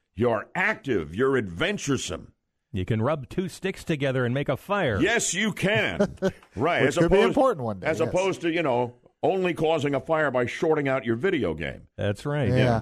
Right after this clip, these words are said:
Speaker 1: What
Speaker 3: You
Speaker 1: about
Speaker 3: know,
Speaker 1: it, gang?
Speaker 3: you know, I used to be a youth pastor a few years ago, and the kids that I would teach, they were only, like, five or six years younger than me at the time.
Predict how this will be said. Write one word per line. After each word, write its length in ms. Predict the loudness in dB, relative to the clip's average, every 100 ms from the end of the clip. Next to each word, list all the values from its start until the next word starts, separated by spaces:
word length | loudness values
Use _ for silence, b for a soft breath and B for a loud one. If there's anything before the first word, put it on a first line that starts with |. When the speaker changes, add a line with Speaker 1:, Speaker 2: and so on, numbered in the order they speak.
| -4
Speaker 1:
What 180 | -4 2
Speaker 3:
You 60 | 4
Speaker 1:
about 140 | 4
Speaker 3:
know, 60 | 4
Speaker 1:
it, 60 |
gang? 380 | 0 -2 -4 -8 -2
Speaker 3:
you 40 |
know, 100 | 0
I 160 | 2 2
used 260 | 0 0
to 60 | 2
be 120 | 4
a 40 |
youth 260 | 4 2 2
pastor 400 | 2 2 2 0
a 60 | 2
few 200 | 2 4
years 260 | 4 2
ago, 420 | 2 2 4 2
and 340 | 2 2 2 0
the 80 | -4
kids 400 | 2 2 2 0
that 180 | 0
I 160 | 2 2
would 180 | 2 0
teach, 360 | 0 0 0
they 100 | 2
were 140 | 4 4
only, 260 | 2 4
like, 220 | 2 0 0
five 320 | 2 2 2
or 40 |
six 360 | 0 -2 -4 0
years 260 | 2 2
younger 260 | 0 0 0
than 160 | 0 0
me 160 | 2
at 120 | 2
the 80 | 0
time. 500 | -4 -2 2 2 0